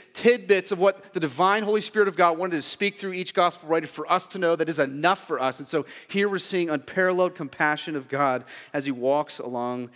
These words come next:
this burdened, discouraged man. This is the Messiah of Jesus Christ. It's beautiful. And, and now the man's faith is really gonna be tested <laughs> 'cause he's finally got Jesus.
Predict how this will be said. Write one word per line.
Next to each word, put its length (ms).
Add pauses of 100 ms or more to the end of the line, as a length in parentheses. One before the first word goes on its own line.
(140)
this 160
burdened, 440
discouraged 880
man. 340
This 200
is 140
the 80
Messiah 460
of 40
Jesus 340
Christ. 540 (600)
It's 100
beautiful. 760
And, 180 (260)
and 220
now 480 (120)
the 60
man's 300
faith 320
is 160
really 240
gonna 160
be 100
tested 500 (380)
<laughs> 380
'cause 320 (220)
he's 200
finally 480
got 240
Jesus. 640